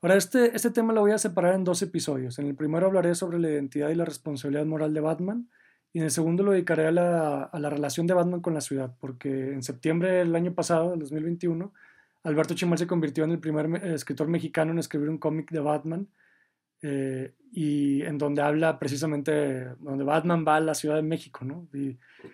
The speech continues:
y está, es maravilloso porque Batman va a la Ciudad de México para combatir los feminicidios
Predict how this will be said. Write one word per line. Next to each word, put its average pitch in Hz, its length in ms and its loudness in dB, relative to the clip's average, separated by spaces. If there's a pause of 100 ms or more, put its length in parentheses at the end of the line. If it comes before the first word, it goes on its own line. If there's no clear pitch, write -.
(240)
y 160 80 -2
está, 156 640 4 (120)
es 156 380 -4
maravilloso 165 560 4
porque 156 240 -2
Batman 160 380 0
va 156 40 2
a 156 40 2
la 160 100 2
Ciudad 160 180 0
de 156 40 -2
México 147 320 -6
para 147 200 -4
combatir 139 400 -4
los 151 120 -4
feminicidios 156 880 -2